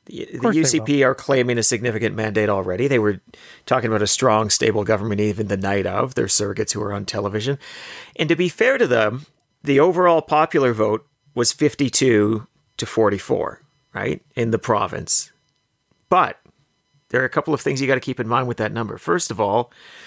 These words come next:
Speaker 1: the N D P weren't trying to win the popular vote, so their efforts were focused on winning seats.
Speaker 2: Yeah.
Speaker 1: And it's the exact same as why I kind of roll my eyes whenever somebody says,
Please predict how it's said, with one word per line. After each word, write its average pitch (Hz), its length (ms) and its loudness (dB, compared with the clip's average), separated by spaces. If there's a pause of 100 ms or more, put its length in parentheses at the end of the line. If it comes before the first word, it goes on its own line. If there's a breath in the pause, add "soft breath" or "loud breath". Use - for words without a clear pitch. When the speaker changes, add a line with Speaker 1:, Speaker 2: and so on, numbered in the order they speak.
(240 loud breath)
Speaker 1:
the 147 140 4
N 165 100 2
D 160 120 4
P 156 200 4
weren't 143 240 2
trying 139 300 0
to 131 60 2
win 127 240 0
the 123 60 -2
popular 117 500 0
vote, 151 340 -2
so - 140 2
their 117 200 2
efforts 147 400 0
were 151 80 0
focused 117 640 0
on 107 240 -2
winning 107 280 -4
seats. - 520 0 (240 loud breath)
Speaker 2:
Yeah. 143 200 -2
Speaker 1:
And 117 480 0
it's - 180 0
the 147 80 0
exact 143 360 0
same 156 400 4
as 127 180 2
why 127 280 4
I 123 100 2
kind 139 280 -2
of 123 100 -6
roll 135 200 2
my 123 220 2
eyes 120 240 2
whenever 120 320 0
somebody 117 340 0
says, 127 400 0